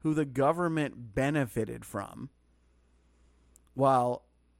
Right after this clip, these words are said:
other people are screwed out of hundreds and millions of dollars, right?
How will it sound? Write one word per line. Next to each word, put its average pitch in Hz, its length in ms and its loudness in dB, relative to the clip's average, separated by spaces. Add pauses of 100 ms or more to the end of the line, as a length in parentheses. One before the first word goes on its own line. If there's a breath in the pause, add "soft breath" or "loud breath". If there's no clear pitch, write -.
(100)
other 156 220 4
people 120 280 -4
are 110 100 -4
screwed 143 440 2
out 107 160 0
of 101 80 -8
hundreds 123 560 -2
and 104 220 -4
millions 113 420 0
of 104 80 -10
dollars, 104 540 -8
right? 104 320 -10